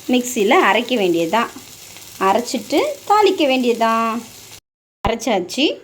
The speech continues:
அதுக்கப்புறம் வடை சட்டி வச்சு கொஞ்சமா எண்ணெய் ஊத்தி கடுகு போடுறேன். கடுகு போட்டுட்டு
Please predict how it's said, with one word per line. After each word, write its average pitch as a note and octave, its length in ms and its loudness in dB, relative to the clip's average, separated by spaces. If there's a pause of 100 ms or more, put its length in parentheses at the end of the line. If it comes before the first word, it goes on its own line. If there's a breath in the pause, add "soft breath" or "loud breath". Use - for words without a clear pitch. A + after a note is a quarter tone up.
(120)
அதுக்கப்புறம் G#3+ 480 2
வடை F#3 220 4
சட்டி G3+ 240 -4
வச்சு C4+ 240 0 (320)
கொஞ்சமா G#3+ 340 0 (120)
எண்ணெய் G#3+ 280 0
ஊத்தி A3 280 0 (880 loud breath)
கடுகு A3 360 2
போடுறேன். F3 400 0 (1300)
கடுகு G#3 260 2 (100)
போட்டுட்டு F3 420 -2